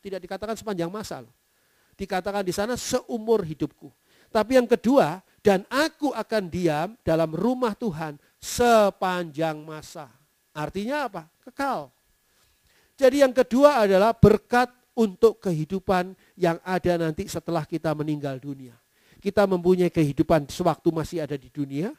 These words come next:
yang diikuti, berisi kebajikan dan kemurahan. Dan yang kedua adalah kehidupan setelah meninggal dunia. Kita akan tinggal di dalam surga. Kita akan diam. Diam berarti tinggal.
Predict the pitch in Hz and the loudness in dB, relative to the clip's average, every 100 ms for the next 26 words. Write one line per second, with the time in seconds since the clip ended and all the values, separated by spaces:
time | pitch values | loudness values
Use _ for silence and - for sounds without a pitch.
0 | _ _ _ _ _ 202 185 175 175 190 | _ _ _ _ _ -2 0 0 -2 -2
1 | 180 196 185 208 180 135 _ _ _ 175 | -2 0 0 0 -6 -8 _ _ _ 4
2 | 175 208 - - 165 127 _ _ - 156 | 4 -4 -6 -6 -8 -12 _ _ -8 -4
3 | 147 - 170 175 156 147 143 156 156 147 | -4 -6 -12 -10 -8 -8 -8 0 0 0
4 | 165 254 _ - 185 196 190 196 170 196 | -6 -8 _ 0 2 2 0 -2 4 4
5 | 202 170 190 190 220 180 170 214 202 240 | 4 0 -2 0 0 0 0 -4 0 -2
6 | 233 - 240 233 240 226 226 208 226 254 | -2 -4 -2 -2 -6 -6 -6 -4 -8 -10
7 | 214 - _ _ _ _ - 240 233 226 | -12 -14 _ _ _ _ -14 -4 -4 -4
8 | - 180 180 208 156 151 135 135 - 143 | -8 -8 -6 -8 -6 -6 -6 -14 -14 -6
9 | 147 135 170 151 - 120 - _ - 202 | -6 -4 0 0 0 -18 -20 _ -8 -4
10 | 208 185 185 196 170 - 170 175 190 185 | -2 -4 -4 -6 -6 -2 4 6 4 0
11 | 139 113 _ - 160 196 185 156 135 196 | -10 -20 _ -8 -4 -4 -4 -8 -8 -16
12 | 202 160 123 | -16 -16 -16